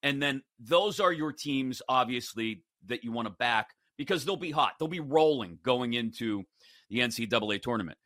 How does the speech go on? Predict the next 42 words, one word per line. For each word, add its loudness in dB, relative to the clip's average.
UConn, 2
I'm 2
not -2
saying 0
UConn 2
isn't -2
one 2
of -2
those 4
teams. -4
I 2
still -6
like -2
my 0
UConn -4
future -6
that -4
I, 2
I -2
bring -4
up -4
repeatedly. -6
Again, -2
not -4
to -8
hurt -6
myself -6
by -2
patting -4
myself -6
on -10
the -12
back. -4
Probably -6
won't -8
end -8
up -20
co-, -10
coming -14
home -8
now, -4
but -6